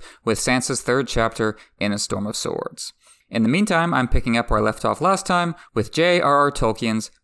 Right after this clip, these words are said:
The Lord of the Rings. Last week, I finished up Book Four, Chapter Five in The Lord of the Rings, The Window on the West,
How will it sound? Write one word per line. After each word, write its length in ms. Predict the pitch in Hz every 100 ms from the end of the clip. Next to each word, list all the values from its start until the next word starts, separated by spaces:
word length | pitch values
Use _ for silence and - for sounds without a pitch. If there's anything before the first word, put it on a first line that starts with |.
| -
The 120 | 110
Lord 280 | 101 95 101
of 100 | -
the 80 | -
Rings. 580 | - - - - - - _ _ - - - -
Last 300 | 127 156 -
week, 180 | 214 214
I 100 | 165
finished 340 | 143 123 -
up 160 | 123 -
Book 180 | 120 -
Four, 340 | - 120 113
Chapter 380 | - 113 - 101
Five 340 | - 123 127
in 60 | 127
The 60 |
Lord 160 | 117 120
of 80 | 117
the 80 | 127
Rings, 320 | 147 190 -
The 80 | 101
Window 340 | 104 104 104
on 140 | 101
the 80 | 101
West, 400 | 113 190 196 -